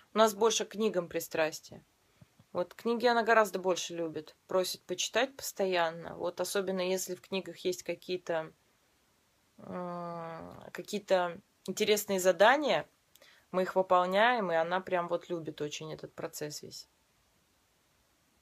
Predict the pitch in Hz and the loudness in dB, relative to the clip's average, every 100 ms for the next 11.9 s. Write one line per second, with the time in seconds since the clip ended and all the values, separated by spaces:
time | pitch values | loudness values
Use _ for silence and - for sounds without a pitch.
0 | _ _ _ _ _ _ _ _ _ _ | _ _ _ _ _ _ _ _ _ _
1 | _ _ _ _ _ _ _ _ _ _ | _ _ _ _ _ _ _ _ _ _
2 | _ _ _ _ _ _ _ _ _ - | _ _ _ _ _ _ _ _ _ -20
3 | - - - - 247 214 233 240 220 190 | -20 -20 -14 6 8 8 8 8 8 6
4 | 180 175 175 190 180 190 190 226 208 196 | 4 4 2 0 -2 -2 -2 2 2 2
5 | 202 214 220 233 240 254 - 185 196 220 | 2 2 2 2 0 -2 -2 -4 2 6
6 | 208 - - 196 185 202 214 220 202 180 | 6 4 -2 -2 0 4 4 6 4 4
7 | - 185 190 190 180 175 185 196 - 196 | 2 0 2 2 0 -2 -2 -4 -4 -2
8 | - 320 320 220 214 226 - 226 208 196 | 2 0 2 2 4 4 4 0 0 -2
9 | - 185 190 202 240 320 - 220 185 185 | 0 0 0 0 0 -2 -2 0 2 0
10 | 185 180 190 180 170 180 175 185 175 170 | -2 2 2 2 -2 -4 0 2 2 -2
11 | 170 165 180 175 180 202 - 254 | -6 -6 -6 0 4 4 2 -4